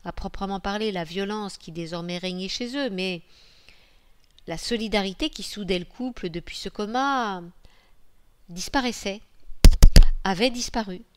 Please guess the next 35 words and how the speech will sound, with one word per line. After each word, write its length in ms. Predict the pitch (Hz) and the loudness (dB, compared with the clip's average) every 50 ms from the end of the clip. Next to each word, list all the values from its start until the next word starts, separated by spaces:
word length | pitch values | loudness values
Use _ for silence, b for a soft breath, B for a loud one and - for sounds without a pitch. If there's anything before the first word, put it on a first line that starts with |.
| _ - - | _ -20 -16
Jusque-là, 440 | 175 185 - - 226 220 254 285 | -16 -14 -12 -8 -6 -4 -2 -2
le 120 | 277 254 202 | -2 -4 -4
mari 260 | 202 208 208 240 233 | -6 -6 -6 -6 -6
et 60 | 220 | -6
la 100 | 202 196 | -6 -6
femme 260 | 190 - 269 269 247 | -8 -6 -8 -8 -8
échangeaient 360 | 214 190 - 185 180 190 220 190 | -8 -10 -12 -12 -10 -10 -8 -8
des 180 | 196 180 175 | -8 -8 -6
amabilités 640 | 190 185 185 185 180 208 202 220 226 - - 302 285 | -6 -6 -6 -8 -8 -10 -14 -14 -14 -10 -8 -8 -8
et 40 | 240 | -6
des 180 | 190 180 175 | -8 -8 -8
encouragements 580 | 190 190 190 - 220 226 233 226 254 269 269 247 | -10 -12 -10 -8 -6 -4 -4 -4 -4 -6 -8 -8
pour 180 | - - 175 - | -8 -10 -12 -8
faire 200 | - 226 - - | -8 -10 -8 -8
face 320 | - 277 269 240 214 180 | -6 -6 -6 -6 -6 -8
dignement 560 | 165 185 196 202 214 233 240 254 277 269 254 | -10 -10 -8 -8 -6 -8 -8 -6 -6 -8 -6
dans 160 | 208 190 185 | -6 -6 -6
l'union 440 | 185 202 233 240 254 262 277 277 254 | -6 -6 -6 -8 -8 -10 -10 -8 -8
au 80 | 214 180 | -8 -8
coma 380 | - - 196 190 196 214 220 | -8 -8 -8 -6 -4 -6 -6
de 60 | 196 190 | -6 -6
leur 160 | 185 175 - | -10 -10 -12
fils 240 | - 190 - - - | -14 -16 -12 -8 -8
aîné, 320 | 226 233 247 254 254 233 | -6 -6 -6 -8 -8 -8
unique, 500 | 214 214 214 226 247 277 269 240 - - | -8 -8 -10 -10 -10 -10 -10 -12 -10 -12
en 80 | 165 160 | -12 -12
souffrance. 800 | - - 233 - - - 262 277 277 247 202 - - - - B B B B B B B B B B B B B B B B B B | -12 -16 -18 -16 -12 -8 -6 -6 -6 -8 -10 -14 -18 -20 -20 B B B B B B B B B B B B B B B B B B
Une 160 | 202 202 202 | -8 -6 -6
hostilité 560 | 208 190 - - 254 240 240 226 - 302 294 269 | -6 -6 -6 -6 -6 -6 -6 -6 -6 -8 -6 -6
maintenant 460 | 226 202 185 - - - 190 190 190 | -6 -8 -10 -10 -12 -12 -10 -10 -8
les 220 | 180 175 160 175 | -10 -10 -10 -12
opposait. 500 | 175 - - 175 165 160 165 165 160 165 - b b b b b b b b | -14 -14 -14 -14 -14 -12 -12 -12 -12 -14 -18 b b b b b b b b
Fâche 480 | - - - 262 262 262 262 - - | -6 -2 0 0 2 0 -2 -6 -8
en 320 | 208 196 196 190 185 185 180 | -8 -8 -10 -10 -10 -12 -12
souffrait 920 | - - - - - - - - 320 302 285 - - - - 320 311 285 | -14 -14 -14 -14 -14 -12 -10 -8 -6 -6 -6 -8 -10 -8 -4 -4 -4 -4